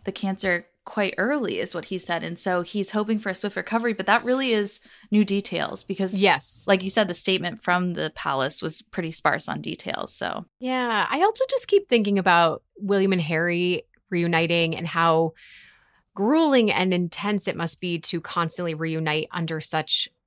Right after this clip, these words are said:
Speaker 2: difficult circumstances. You know, I feel like it was, like, the Queen's passing or Philip's passing and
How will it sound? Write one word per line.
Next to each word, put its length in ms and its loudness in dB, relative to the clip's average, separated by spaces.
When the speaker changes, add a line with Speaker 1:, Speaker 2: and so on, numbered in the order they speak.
Speaker 2:
difficult 480 -4
circumstances. 920 -8
You 80 0
know, 140 4
I 120 6
feel 240 2
like 200 2
it 100 0
was, 240 -2
like, 300 -2
the 640 2
Queen's 340 2
passing 960 0
or 340 2
Philip's 460 0
passing 800 0
and 500 2